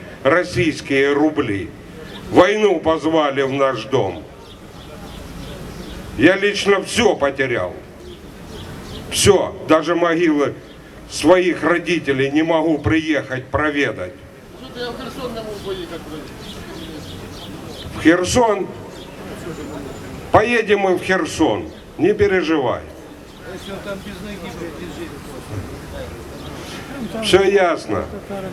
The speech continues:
мужики. Нам надо добиться, чтобы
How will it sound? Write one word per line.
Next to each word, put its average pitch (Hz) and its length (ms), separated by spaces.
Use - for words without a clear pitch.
мужики. 147 580
Нам 208 340
надо 185 320
добиться, 165 640
чтобы 160 500